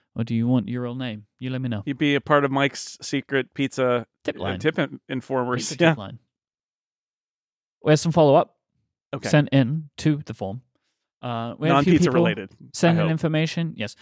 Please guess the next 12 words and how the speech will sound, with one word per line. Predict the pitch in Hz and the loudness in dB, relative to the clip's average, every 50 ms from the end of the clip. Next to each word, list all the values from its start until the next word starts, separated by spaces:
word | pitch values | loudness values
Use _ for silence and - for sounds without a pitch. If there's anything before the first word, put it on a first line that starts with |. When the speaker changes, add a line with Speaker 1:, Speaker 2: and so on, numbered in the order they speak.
| - - _ | -20 -14 _
Speaker 1:
about, | - 139 143 143 156 151 151 151 151 - - _ | 0 0 2 4 4 4 4 4 2 0 -4 _
uh, | - 147 147 151 151 151 151 151 151 | -2 0 0 2 2 2 0 0 -2
passkey | 151 - - 156 165 165 - - - 180 180 | -2 -2 0 0 0 0 -2 -4 -4 -2 -2
sharing. | 180 - - 190 175 175 175 175 180 180 175 - _ _ _ _ _ | -2 0 0 0 2 2 0 0 -4 -6 -8 -12 _ _ _ _ _
So | - - - | -14 -12 -8
there | 127 127 | -6 -4
was | 127 127 | -4 -6
a | 131 | -6
couple | - - 139 - 135 | -6 -6 -6 -6 -6
of | 127 123 | -8 -6
things | - 135 127 123 - | -4 -4 -4 -4 -2
here. | - 123 123 127 | -2 0 -2 -2